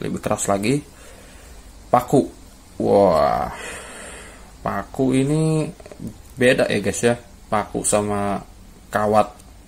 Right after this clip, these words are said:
Paku ini nih dia hardened steel. Jadi memang besi yang dikeraskan. Jadi secara kekerasan ini <laughs> kekerasan.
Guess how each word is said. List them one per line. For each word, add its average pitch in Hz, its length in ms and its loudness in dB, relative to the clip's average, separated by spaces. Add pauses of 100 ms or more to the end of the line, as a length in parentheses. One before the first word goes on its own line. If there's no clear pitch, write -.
(1300)
Paku 127 400 -2
ini 135 320 0
nih 156 160 -2 (320)
dia 139 560 0 (1200)
hardened 104 360 -2
steel. 92 440 2 (320)
Jadi 117 320 -4 (1120)
memang 101 240 -4 (680)
besi 120 380 -2
yang 104 160 -2
dikeraskan. 98 1040 -4 (1200)
Jadi 110 380 -6
secara 95 320 -4
kekerasan 107 560 -4
ini 143 320 -4
<laughs> - 180 -4
kekerasan. 92 640 -2